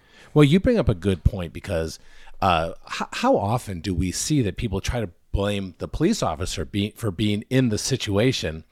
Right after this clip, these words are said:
of having to take action <laughs> against a suspect? <laughs> I mean, it happens all the time.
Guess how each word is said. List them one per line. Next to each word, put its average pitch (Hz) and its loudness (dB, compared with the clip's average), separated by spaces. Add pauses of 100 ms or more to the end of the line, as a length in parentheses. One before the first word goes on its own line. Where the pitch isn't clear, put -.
(260)
of 101 -4
having 110 0
to - -6
take - -4
action 98 -4 (220)
<laughs> - -8
against 92 -4
a 82 -6
suspect? - -6
<laughs> - -20
I - -6
mean, 120 -4
it - 0
happens - -2
all 156 4
the 127 0
time. 131 -8